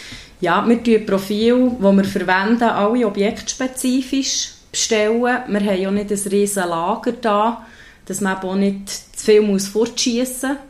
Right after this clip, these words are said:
irgendwann einmal. Durch das, dass wir es objektspezifisch bestellen, kommt je nach Auftragslage sicher ein-, zweimal pro Woche eine Lieferung.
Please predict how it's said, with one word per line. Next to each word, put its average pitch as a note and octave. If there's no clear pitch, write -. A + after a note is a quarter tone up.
irgendwann G#3+
einmal. G3+
Durch G3+
das, G3
dass G3
wir G3
es G3
objektspezifisch G3+
bestellen, G3
kommt F#3
je F#3
nach F#3+
Auftragslage F#3+
sicher F#3+
ein-, F3+
zweimal F3+
pro F3+
Woche D#3+
eine E3+
Lieferung. D#3